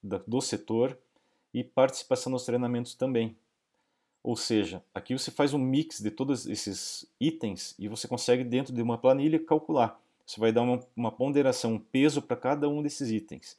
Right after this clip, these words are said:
É uma maneira democrática, uma maneira transparente de, de você fazer a avaliação do teu funcionário e ninguém vai ficar insatisfeito, porque é, sempre é só um que ganha,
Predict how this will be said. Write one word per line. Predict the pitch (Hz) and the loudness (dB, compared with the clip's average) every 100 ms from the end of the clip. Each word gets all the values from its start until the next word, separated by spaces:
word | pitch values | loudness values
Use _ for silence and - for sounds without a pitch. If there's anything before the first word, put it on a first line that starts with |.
| _ _ _ _ _ - | _ _ _ _ _ 2
É | 131 | 4
uma | 139 | 4
maneira | 135 120 123 117 110 - _ _ _ _ - | 2 2 4 4 2 -8 _ _ _ _ -4
democrática, | 110 131 131 135 165 - - 160 - _ - | 0 2 6 6 6 0 -6 -8 -10 _ -6
uma | 123 | -2
maneira | 120 120 120 117 117 110 110 98 - | 0 2 4 6 4 4 2 -2 -2
transparente | 123 147 - 117 117 139 - | -2 -2 2 4 4 0 -4
de, | 98 98 90 87 _ _ | -6 -6 -6 -10 _ _
de | 98 | -8
você | 101 107 | -6 -8
fazer | - 104 101 | -2 0 2
a | 113 | 2
avaliação | 110 101 - 113 | 2 0 0 -4
do | |
teu | 92 104 | -4 -6
funcionário | 117 - 131 139 160 165 _ _ _ _ _ | -6 -4 2 2 2 -2 _ _ _ _ _
e | 123 156 | -2 0
ninguém | 175 147 139 | 2 2 2
vai | 170 | 0
ficar | - 156 | -2 -4
insatisfeito, | 156 160 - 131 131 - | 0 -2 0 0 -2 -2
porque | 113 - 120 120 117 107 98 - _ _ - | -8 -2 -2 0 0 0 -4 -8 _ _ -4
é, | 107 110 | 2 2
sempre | 104 - 120 143 117 | 0 -2 -2 2 2
é | |
só | 113 120 | 4 4
um | 117 | 4
que | 117 117 | 2 2
ganha, | 131 147 143 135 123 | 4 4 4 4 4